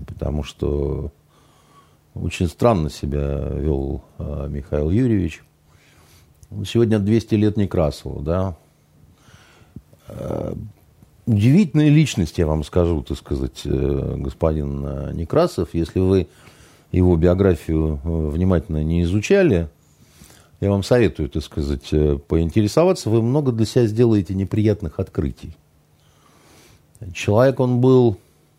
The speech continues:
крайне своеобразных каких-то нравственных ценностей, как щас говорят, да. Я уж молчу о том, что удивительно удачливый игрок в карты.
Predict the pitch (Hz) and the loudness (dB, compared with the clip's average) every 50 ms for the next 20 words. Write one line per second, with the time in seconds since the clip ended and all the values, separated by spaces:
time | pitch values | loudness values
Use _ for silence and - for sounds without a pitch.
0 | _ _ _ _ _ _ _ _ _ _ _ _ _ _ _ _ _ _ _ _ | _ _ _ _ _ _ _ _ _ _ _ _ _ _ _ _ _ _ _ _
1 | _ _ _ _ _ _ _ _ _ _ _ _ _ _ _ _ _ _ _ _ | _ _ _ _ _ _ _ _ _ _ _ _ _ _ _ _ _ _ _ _
2 | _ _ _ _ _ _ _ _ _ _ _ _ _ _ _ _ _ _ _ _ | _ _ _ _ _ _ _ _ _ _ _ _ _ _ _ _ _ _ _ _
3 | _ _ _ _ _ _ - - _ _ _ - 123 139 147 135 117 101 90 - | _ _ _ _ _ _ -20 -20 _ _ _ 2 4 6 6 6 4 2 0 -2
4 | - 92 90 90 90 92 98 101 98 92 80 78 78 73 - - 92 85 - 85 | 0 2 4 4 4 4 4 2 2 2 0 -2 -6 -8 -4 -4 -4 -2 -2 -4
5 | - - 92 82 90 98 92 - - - 85 82 85 80 - - 175 180 165 135 | -4 -4 -2 0 2 2 0 0 -2 -4 -4 -2 -2 -2 2 4 4 4 4 2
6 | 101 - - 80 73 - 71 65 - - 78 69 67 - - - 76 76 76 78 | 0 -2 -4 -4 -2 -2 -4 -4 -4 -4 -4 -4 -4 -6 -8 -4 -2 0 2 2
7 | 76 73 69 - - - 78 92 104 110 110 - _ _ _ _ _ _ _ _ | 2 0 0 -2 -4 -2 0 0 0 0 -2 -6 _ _ _ _ _ _ _ _
8 | _ _ _ _ _ _ _ _ _ _ - _ - - - 85 85 87 101 110 | _ _ _ _ _ _ _ _ _ _ -20 _ -20 -18 -14 -6 0 2 2 2
9 | - - 113 113 117 110 - 131 123 117 113 104 98 98 98 104 - - 147 139 | 2 2 0 0 0 0 0 0 2 4 4 4 4 4 2 2 2 0 0 0
10 | 127 - - - - 107 101 98 98 87 - - - - _ _ _ _ _ _ | -2 -4 -6 0 2 4 4 4 2 -2 -6 -10 -20 -20 _ _ _ _ _ _
11 | _ _ _ _ _ _ _ _ _ _ _ _ _ _ _ _ _ _ _ _ | _ _ _ _ _ _ _ _ _ _ _ _ _ _ _ _ _ _ _ _
12 | _ _ _ _ _ - 98 85 82 95 101 123 131 - - 110 107 101 95 101 | _ _ _ _ _ -8 -6 -2 0 2 4 4 2 2 2 2 2 2 4 4
13 | 120 120 - - - 107 98 98 98 98 92 95 98 104 98 - - - - - | 4 2 2 0 -2 0 2 2 2 2 2 2 0 0 -2 -4 -10 -6 -2 -2
14 | 69 - - - - 71 - | -2 -2 -6 -12 -16 -18 -18